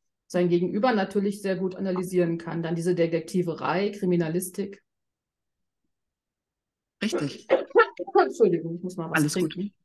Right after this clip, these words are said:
Speaker 2: Ähm, ich weiß gar nicht genau, ich glaube, es stand auch in den, ähm, Ausbildungsunterlagen von der Astropraxis vom Grundstudium.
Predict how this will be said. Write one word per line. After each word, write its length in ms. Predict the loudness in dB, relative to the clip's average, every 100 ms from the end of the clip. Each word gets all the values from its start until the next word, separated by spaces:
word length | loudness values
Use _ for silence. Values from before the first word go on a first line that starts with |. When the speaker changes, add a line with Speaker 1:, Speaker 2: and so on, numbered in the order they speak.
| _ _ _ _ _ _ -2
Speaker 2:
Ähm, 880 | 2 4 4 4 4 2 0 -2 -6 -10
ich 240 | -10 -4
weiß 260 | -2 -2 0
gar 160 | 2
nicht 160 | 2 2
genau, 220 | 2 4
ich 120 | 2
glaube, 300 | 0 0 0
es 60 | -2
stand 180 | 0 -2
auch 100 | -2
in 60 |
den, 160 | -6 -6 -10 _
ähm, 560 | -2 0 0 0 0 -2
Ausbildungsunterlagen 1900 | -2 -2 -4 0 2 2 -2 -2 -2 0 0 2 2 0 0 0 2 2 -2 -10 _ _ _ _
von 180 | -2 2
der 180 | 2 0
Astropraxis 960 | -6 -14 -12 -10 -10 -6 -6 -6 -12 -6
vom 140 | -4
Grundstudium. 760 | -4 -4 -6 -8 -6 -2 -2